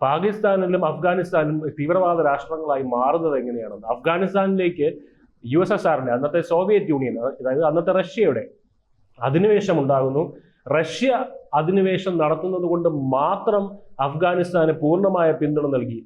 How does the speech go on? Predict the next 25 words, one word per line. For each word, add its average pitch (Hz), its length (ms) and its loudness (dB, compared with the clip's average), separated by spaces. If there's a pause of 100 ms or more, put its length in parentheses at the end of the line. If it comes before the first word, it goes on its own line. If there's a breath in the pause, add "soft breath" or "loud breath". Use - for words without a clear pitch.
ആര്? 143 340 0 (340)
യു 151 200 4
എസ്. - 340 -6 (340 soft breath)
എങ്ങനെയാണ് 196 500 2
പിന്തുണ 165 240 2
നൽകിയത്? 127 440 0
ഫണ്ടുകൾ 196 560 2
നൽകിക്കൊണ്ട്. 135 540 0 (100)
ഈ 170 140 -2
ഫണ്ടുകൾ 208 500 2
പാകിസ്ഥാൻ 196 640 2
എങ്ങനെയാണ് 190 340 2
ഉപയോഗിച്ചത്? 170 640 2 (360 loud breath)
അവിടെ 180 480 0
തീവ്രവാദ 180 460 4
നെറ്റ്വർക്കുകൾ 156 640 0
ബിൽഡ് 139 240 0
ചെയ്തതുകൊണ്ടാണ്. 113 560 -2 (480)
ഇതേ 165 200 2
തീവ്രവാദ 214 460 2
ശ-, 208 300 -2
ശക്തികൾ 185 580 0
പിന്നീട് 170 300 0
അമേരിക്കയ്ക്ക് 175 720 -2
തിരിച്ചടിയായി. 170 640 2